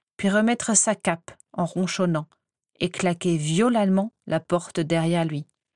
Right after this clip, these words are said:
Manifestement, il ne s'attendait pas à une telle résistance, et Walburga se félicitait d'avoir déjoué ses plans. Elle se rassit sur le canapé et resta encore quelques minutes dans la pièce,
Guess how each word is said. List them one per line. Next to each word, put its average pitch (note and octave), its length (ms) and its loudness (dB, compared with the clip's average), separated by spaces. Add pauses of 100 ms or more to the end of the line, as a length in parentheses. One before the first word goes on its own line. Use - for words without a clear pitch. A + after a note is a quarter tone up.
(520)
Manifestement, E3 920 0 (480)
il A3+ 240 2
ne B3+ 100 4
s'attendait B3+ 520 0
pas A3 340 2
à F#3 60 4
une F3+ 160 2
telle F#3 220 0
résistance, E3 880 -4 (560)
et D#3+ 120 2
Walburga F3 640 2
se - 140 0
félicitait E3 760 -2 (340)
d'avoir D#3+ 440 0
déjoué D3+ 420 0
ses D3 200 -2
plans. - 280 -8 (1500)
Elle F#3+ 160 0
se - 140 0
rassit A3+ 380 0
sur G#3+ 160 -2
le F#3+ 120 2
canapé F#3 580 -2 (520)
et G3+ 80 0
resta A#3 360 2
encore A3+ 380 0
quelques G3+ 240 0
minutes G3 400 2
dans F#3 120 0
la F3 120 0
pièce, - 540 -2